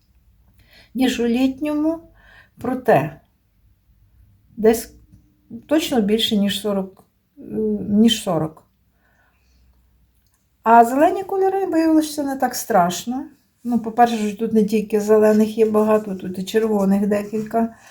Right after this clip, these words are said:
і коричневих. Оці шишечки, тут чотири чи п'ять кольорів, отакі шишечки. Червоні квіточки, які, о, ці, ці, не знаю, це не квіточки, ягідки,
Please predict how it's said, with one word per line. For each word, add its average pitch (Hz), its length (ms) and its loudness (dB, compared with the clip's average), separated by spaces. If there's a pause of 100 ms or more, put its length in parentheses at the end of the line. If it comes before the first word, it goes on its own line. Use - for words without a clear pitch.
(280)
і 226 100 -4
коричневих. 208 840 0
Оці 190 200 -6
шишечки, 208 560 -4
тут 190 220 -12
чотири 196 440 -4
чи 190 120 -6
п'ять 196 300 -2
кольорів, 196 480 0
отакі 190 380 -2
шишечки. 196 520 -8
Червоні 262 420 0
квіточки, 208 680 -6 (680)
які, 254 460 -2 (800)
о, 202 360 0
ці, 208 320 -6
ці, 208 200 -8
не 208 140 0
знаю, 185 300 2
це 185 180 -6
не 185 120 2
квіточки, 190 760 -6 (1400)
ягідки, 202 720 4